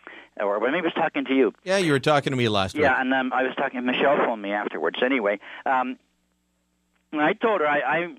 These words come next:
Speaker 1: I'm kind of a bit of a prophet on this. And I mentioned that we, that, uh, the Black Lives Matter had some demands at the Pride Parade. They didn't, they weren't, uh, announced or anything yet. But I do know what two of them were.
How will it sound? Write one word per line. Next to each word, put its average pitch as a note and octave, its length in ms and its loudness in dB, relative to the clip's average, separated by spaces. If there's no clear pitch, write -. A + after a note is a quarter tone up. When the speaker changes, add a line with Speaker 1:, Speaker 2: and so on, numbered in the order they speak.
Speaker 1:
I'm F3+ 260 -2
kind F3 220 0
of D3+ 60 0
a B2 40 -8
bit D#3+ 100 4
of C3+ 60 -2
a C3+ 80 -4
prophet C#3+ 480 0
on G#2+ 140 -2
this. G#2 160 -2
And C3+ 160 4
I D3+ 200 0
mentioned F#3+ 340 -2
that D#3 80 -2
we, C#3+ 180 0
that, C#3 200 -2
uh, - 1200 -4
the C3 120 -2
Black D#3+ 320 0
Lives D#3 220 0
Matter C3+ 260 0
had B2+ 260 -2
some B2 160 -4
demands B2+ 520 0
at A2+ 80 -4
the - 80 -4
Pride C3 380 0
Parade. G#2+ 280 -2
They A2+ 120 2
didn't, B2 400 -4
they B2 100 0
weren't, B2 420 0
uh, A2+ 640 0
announced B2+ 380 -2
or A#2 80 -2
anything G#2 240 -4
yet. G#2+ 140 2
But D3 80 4
I E3+ 120 4
do C4 120 -2
know A#3+ 100 0
what F#3 220 0
two F#3 160 6
of D#3+ 60 0
them G2 160 -6
were. F#2 240 -2